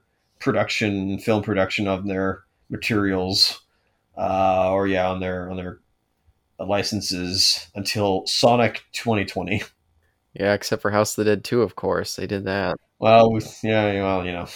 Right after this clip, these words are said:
Speaker 1: that happened. <laughs>
Speaker 2: Yeah, they may have not been their fault, though, at that point. <laughs>
Speaker 1: No, that, that is fair. Oh, by the way, just, uh, not end, end it yet, 'cause, you know, we still have to give our thoughts. But I did look it up, Caleb. So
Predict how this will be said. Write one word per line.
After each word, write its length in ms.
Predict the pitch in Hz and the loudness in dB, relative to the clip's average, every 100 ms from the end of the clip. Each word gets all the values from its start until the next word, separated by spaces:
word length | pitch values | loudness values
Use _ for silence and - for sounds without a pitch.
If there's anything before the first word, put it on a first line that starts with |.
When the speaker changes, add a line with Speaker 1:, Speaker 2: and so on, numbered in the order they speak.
| - | -4
Speaker 1:
that 160 | 107 98 | 2 4
happened. 420 | 87 - 92 - - - | 2 0 -4 -6 -10 -12
<laughs> 60 | _ _ _ _ 113 | _ _ _ _ -4
Speaker 2:
Yeah, 120 | 101 | -2
they 100 | 104 | 0
may 120 | 127 | 2
have 100 | 135 | 4
not 180 | 123 113 | 6 4
been 120 | 107 | 4
their 120 | 101 | 0
fault, 360 | 92 - 92 - | 0 0 0 2
though, 100 | 90 | -2
at 80 | 82 | -2
that 220 | 80 78 | -2 -4
point. 520 | - 107 - - - - | -2 -2 -4 -10 -12 -14
<laughs> 100 | - | -12
Speaker 1:
No, 360 | 123 110 110 107 - | 0 4 4 2 0
that, 180 | - 107 | 2 4
that 220 | 110 107 | 6 6
is 140 | 98 | 4
fair. 300 | - 107 - - | 4 4 4 4
Oh, 220 | 147 143 117 | 10 12 12
by 140 | 135 | 10
the 80 | 123 | 10
way, 100 | 113 | 8
just, 160 | 110 - | 4 8
uh, 340 | 120 110 104 - | 10 8 6 -4
not 280 | - 107 - | 0 0 2
end, 240 | 120 104 101 | 0 2 2
end 260 | 104 98 | 2 2
it 180 | 92 90 | 0 -4
yet, 260 | - 82 95 | -4 -6 -6
'cause, 220 | - 90 | -6 -6
you 40 | 92 | -4
know, 140 | 87 | -6
we 80 | 92 | -6
still 280 | - 95 85 | -4 -4 -4
have 140 | 92 | -6
to 180 | - 87 | -4 -4
give 120 | 92 | -4
our 120 | 85 | -6
thoughts. 340 | 92 101 90 - | 0 2 2 0
But 440 | - 147 127 - - | 6 12 12 10 2
I 120 | 113 113 | 4 4
did 200 | 135 123 | 4 4
look 160 | 131 | 6
it 80 | 120 | 6
up, 140 | 120 | 4
Caleb. 280 | - 120 143 | 4 4 4
So 440 | - 131 120 113 | 4 8 8 8